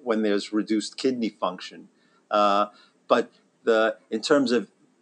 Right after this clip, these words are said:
each of those things as an actual measure of the glomerular filtration rate. Again, as the G F R goes very low, creatinine, the level of creatinine will tend to underestimate how bad the renal function is,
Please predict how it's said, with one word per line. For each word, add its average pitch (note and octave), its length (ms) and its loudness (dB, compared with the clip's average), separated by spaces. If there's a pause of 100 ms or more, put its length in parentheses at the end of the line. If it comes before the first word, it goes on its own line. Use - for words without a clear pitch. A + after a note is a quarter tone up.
each D3 240 0
of B2+ 100 4
those A#2+ 220 2
things A#2 300 -2
as A2+ 160 -2
an A2+ 180 -6
actual A2 600 0
measure A2+ 460 2
of C3+ 300 2
the A2+ 100 -6
glomerular G2+ 520 0
filtration G2 640 -4
rate. F#2 280 -4 (240)
Again, B2 340 0 (260)
as A2 180 -2
the A2+ 100 -4
G A#2+ 260 0
F A2+ 180 -2
R B2+ 260 6
goes G#2 420 0 (360)
very A2 340 4
low, G#2+ 540 4 (320)
creatinine, A#2+ 800 0 (320)
the A2+ 100 -4
level C3 340 4
of G2+ 120 -2
creatinine G#2+ 600 -2 (200)
will A#2+ 140 -2
tend A2+ 340 -2
to G#2+ 200 0 (200)
underestimate G2+ 840 0
how G#2+ 160 2
bad G#2+ 340 2
the G2+ 80 0
renal G#2 280 -2
function G2 480 -4
is, F#2+ 320 -4